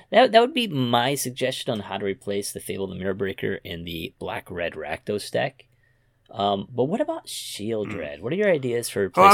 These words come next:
Speaker 1: replacing
Speaker 2: I was
Speaker 1: her?
Speaker 2: trying to think of a couple more cards. I kinda like Florian. Do you know which that
Speaker 1: Yeah, what
Speaker 2: one
Speaker 1: is,
Speaker 2: is?
Speaker 1: is that the, uh, vampire guy that makes, like,
Speaker 2: Yeah,
Speaker 1: a
Speaker 2: who, like, draws you some
Speaker 1: treasure?
Speaker 2: cards
Speaker 1: No.
Speaker 2: if your opponent's lost life. That, that's an option.
Speaker 1: Ho, ho, ho, ho.
Speaker 2: Um,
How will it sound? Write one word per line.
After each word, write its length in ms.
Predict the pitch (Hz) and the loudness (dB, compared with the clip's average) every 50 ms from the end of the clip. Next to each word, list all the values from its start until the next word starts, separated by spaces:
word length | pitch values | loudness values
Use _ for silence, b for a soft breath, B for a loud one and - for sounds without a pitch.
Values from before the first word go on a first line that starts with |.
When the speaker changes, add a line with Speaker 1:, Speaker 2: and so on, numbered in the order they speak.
| 202 - | 8 6
Speaker 1:
replacing 60 | - 214 | 6 6
Speaker 2:
I 20 | |
was 80 | 214 - | 6 6
Speaker 1:
her? 40 | - | 6
Speaker 2:
trying 120 | - 247 220 | 4 2 4
to 20 | |
think 140 | 220 214 175 | 2 0 0
of 80 | 160 | 0
a 40 | 165 | 0
couple 300 | - - - 147 - 147 | 0 0 -4 -4 -2 0
more 180 | 131 127 123 113 | 2 4 4 4
cards. 320 | - - 117 110 104 - | 2 2 0 0 0 0
I 60 | - | -4
kinda 220 | 151 - - 269 277 | -2 0 0 2 4
like 160 | 269 226 - | 2 2 0
Florian. 840 | - - - - - - 107 107 113 131 139 156 170 175 180 190 | -2 -10 -14 -16 -12 -6 -2 0 0 2 2 0 -2 -2 -4 -6
Do 140 | 180 - - | -4 0 0
you 40 | 120 | 2
know 120 | 131 139 | 2 2
which 260 | 139 131 - - - - | 0 0 -2 -6 -8 -6
that 140 | 131 120 | -4 -2
Speaker 1:
Yeah, 60 | - - | 2 4
what 120 | 139 143 | 4 4
Speaker 2:
one 60 | 151 | 2
Speaker 1:
is, 80 | 143 147 | 0 -2
Speaker 2:
is? 60 | - | -2
Speaker 1:
is 60 | 117 113 | 4 6
that 220 | 135 135 151 - | 6 6 6 6
the, 400 | - 131 120 110 101 98 98 - - - | 6 6 6 6 6 4 2 -2 -6 -6
uh, 480 | 98 98 95 92 92 92 90 87 87 | -4 -2 0 0 0 0 0 -2 -2
vampire 400 | - 104 107 117 - 135 120 120 | -2 -2 -4 -2 -2 0 0 0
guy 380 | 127 135 127 127 131 131 131 131 _ _ - - - _ _ _ _ _ _ _ - | 2 2 2 2 0 -2 -6 -12 _ _ -20 -20 -20 _ _ _ _ _ _ _ -8
that 100 | 95 95 | -6 -4
makes, 240 | 101 104 - - | -4 -2 0 2
like, 80 | 165 160 | 4 6
Speaker 2:
Yeah, 220 | 147 135 123 123 | 6 6 6 4
Speaker 1:
a 40 | 120 110 | 4 2
Speaker 2:
who, 100 | 123 127 | 2 2
like, 200 | 123 120 113 107 | 2 2 2 2
draws 300 | 104 123 120 120 104 110 | 2 4 4 4 4 2
you 80 | 113 | 0
some 140 | 104 104 107 101 | -2 -2 -4 -8
Speaker 1:
treasure? 40 | 98 | -6
Speaker 2:
cards 280 | - 104 104 104 101 95 | -4 -2 -2 -2 -2 -4
Speaker 1:
No. 20 | 95 | -6
Speaker 2:
if 40 | 92 | -10
your 80 | 98 - | -12 -10
opponent's 340 | - 104 101 98 90 - - | -10 -10 -10 -10 -10 -10 -8
lost 340 | 98 95 87 - - - 160 | -8 -8 -8 -10 -8 -4 -2
life. 380 | 175 170 170 170 160 - - | 0 0 0 0 -2 -4 -8
That, 280 | - 147 143 139 139 - | -6 -4 -4 -4 -4 -4
that's 240 | 135 135 127 127 - | -4 -4 -4 -4 -4
an 60 | 127 | -6
option. 360 | 120 117 120 - - - 135 123 | -6 -6 -6 -8 -8 -6 -4 -4
Speaker 1:
Ho, 60 | 104 | -4
ho, 180 | 107 107 92 90 | -2 -4 -4 -4
ho, 140 | 95 95 87 87 87 85 80 - - - | -2 -4 -4 -6 -8 -12 -14 -18 -12 -6
ho. 80 | - 107 | -4 -4
Speaker 2:
Um, 400 | 104 101 98 95 95 92 87 | -2 -4 -4 -6 -8 -12 -16